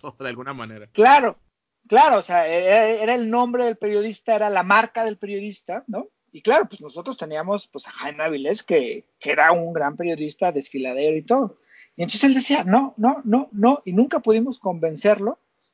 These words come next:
Speaker 1: de que su página, de que el medio se llamara como él, ¿no? Jaime Avilés, jaime avilés punto com,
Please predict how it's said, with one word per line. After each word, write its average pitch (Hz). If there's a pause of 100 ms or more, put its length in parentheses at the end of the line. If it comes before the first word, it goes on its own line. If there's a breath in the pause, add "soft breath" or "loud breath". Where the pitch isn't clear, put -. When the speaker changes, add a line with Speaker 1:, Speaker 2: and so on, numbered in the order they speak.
Speaker 1:
de 147
que 151
su -
página, 233
de 180
que -
el 143
medio 214
se -
llamara 151
como 135
él, 98
¿no? 254
Jaime 139
Avilés, 180
jaime 143
avilés 139
punto -
com, 196